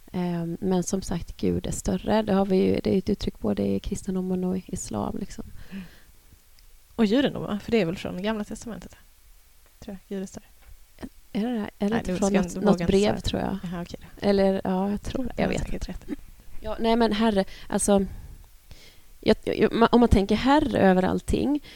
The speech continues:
Speaker 1: alltså, vi ser ju ändå, Gud, Jesus är ju Gud också. Alltså, treenigheten, då är ju allting smälter ju samman, liksom, samtidigt som
Speaker 2: Mm.
Speaker 1: de är skilda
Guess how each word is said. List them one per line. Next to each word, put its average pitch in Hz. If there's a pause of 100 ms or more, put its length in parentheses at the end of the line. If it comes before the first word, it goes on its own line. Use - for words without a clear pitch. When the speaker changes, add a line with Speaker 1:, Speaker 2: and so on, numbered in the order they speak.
(120)
Speaker 1:
alltså, 220
vi 214
ser 269
ju 233
ändå, 226 (520)
Gud, 208 (420)
Jesus 226
är 202
ju 202 (580)
Gud 202
också. -
Alltså, 214
treenigheten, 214
då 220
är 214
ju 214
allting 208
smälter 202
ju 190
samman, 233
liksom, 208
samtidigt 208
som 196
Speaker 2:
Mm. 196
Speaker 1:
de 202
är 185
skilda 196